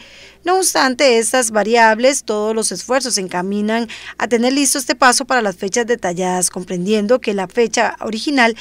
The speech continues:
prevista estaba para noviembre próximo. Sin embargo, el embarque, traslado y armado de las piezas metálicas de la estructura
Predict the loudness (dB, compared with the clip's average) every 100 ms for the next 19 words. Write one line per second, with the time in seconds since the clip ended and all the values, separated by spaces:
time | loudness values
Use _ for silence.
0 | -12 -12 -2 2 2 2 2 0 0 2
1 | 2 2 0 0 -2 -2 0 2 2 0
2 | -2 -6 _ _ -14 -6 0 6 8 8
3 | 6 4 4 2 4 2 0 -4 -4 -6
4 | 0 4 4 4 -2 -2 0 0 2 0
5 | -2 -2 -2 -2 -4 -2 -2 -2 -4 -2
6 | -2 -2 -4 -6 -8 -4 -2 -2